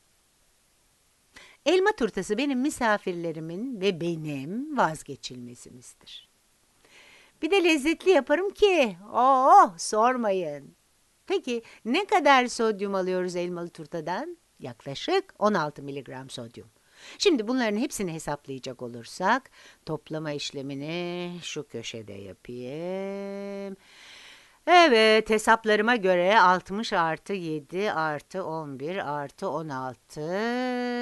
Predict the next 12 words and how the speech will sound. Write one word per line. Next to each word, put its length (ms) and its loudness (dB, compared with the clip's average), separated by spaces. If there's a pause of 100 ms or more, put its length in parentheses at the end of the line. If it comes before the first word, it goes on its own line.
(160)
ve 280 4
hesaplama 720 -4
sonucu 800 -10 (280)
yetmiş 720 -8
bir 440 -6
bin 100 -12
sekiz 680 -12
yüz 240 -8
seksen 560 -12 (680)
virgül 800 -10 (680)
doksan 480 4
dört. 320 -20